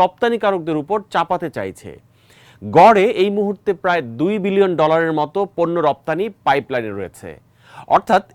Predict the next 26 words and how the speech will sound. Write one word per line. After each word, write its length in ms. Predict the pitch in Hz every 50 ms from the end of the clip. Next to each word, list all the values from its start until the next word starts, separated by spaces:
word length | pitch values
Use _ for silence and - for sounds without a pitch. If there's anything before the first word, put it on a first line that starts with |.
| - 190
এই 80 | 208 180 151 143 156
দুই 140 | 190 233 247 208
বিলিয়ন 280 | 240 226 220 233 220 208 196
ডলারের 300 | 202 190 196 190 190 185 175
উপর 140 | 185 190 165 - - -
শুল্ক 300 | - 202 220 233 220 - 233 190
বাবদ 260 | 180 139 120 135 196 208 175 127 131
বাড়তি 300 | 135 151 151 - - 202 170
প্রায় 180 | 190 175 165 151 120 110 110
দুইশো 320 | 127 165 202 196 - 220 214 202
মিলিয়ন 260 | 190 175 170 170 160 143 123
ডলার 220 | 123 123 156 202 247 254 - _ _ _ _ - -
এখন 160 | - 190 190 185 160 - -
কে 120 | - 247 262 233 214
বহন 220 | 190 156 165 160 151 135 -
করবে, 240 | 139 123 113 147 196 254 277 - _ _ _ _ -
সেটিই 440 | - - - 214 202 214 247 240 196 165
বড় 120 | 165 160 151 - 156
চিন্তার 320 | 147 135 117 127 113 104 - 107
কারণ। 220 | 95 90 87 78 73 69 - _ _ _ _ _ - - _ _ _ _ _ - -
ব্যবসায়ীরা 520 | - 110 156 247 - - 262 254 262 262 226 208
বলছেন, 320 | 214 208 185 - 214 226 277 302 294 - _ _ - -
শেষ 160 | - 220 202 - -
পর্যন্ত 360 | 240 233 214 196 240 226 202 233 220 196
যদি 140 | 214 190 202 - 185
এর 60 | 185